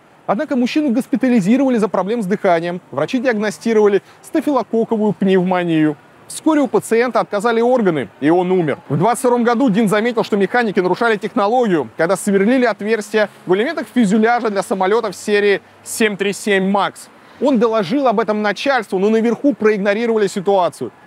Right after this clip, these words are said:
В ходе той же проверки он не заметил другой дефект, из-за чего мужчину уволили. Дин пожаловался в Министерство труда С Ш А. Он утверждал, что увольнение было местью за то, что он публично поставил безопасность Боингов под сомнение.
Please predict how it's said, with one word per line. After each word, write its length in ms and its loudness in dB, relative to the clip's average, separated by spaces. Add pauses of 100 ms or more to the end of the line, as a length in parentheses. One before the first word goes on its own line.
(120)
В 60 -12
ходе 260 0
той 260 0
же 140 0
проверки 540 0
он 180 0
не 100 2
заметил 400 0
другой 400 0
дефект, 400 -2
из-за 180 0
чего 200 -2
мужчину 480 0
уволили. 640 0 (220)
Дин 220 2
пожаловался 520 0
в 20 -2
Министерство 460 -2
труда 320 0
С 160 -2
Ш 160 -2
А. 200 2 (240)
Он 140 0
утверждал, 500 0
что 140 -4
увольнение 440 -2
было 180 0
местью 500 0
за 100 0
то, 120 0
что 120 -2
он 80 0
публично 640 0
поставил 500 -2
безопасность 600 -2
Боингов 440 0
под 160 -4
сомнение. 580 -2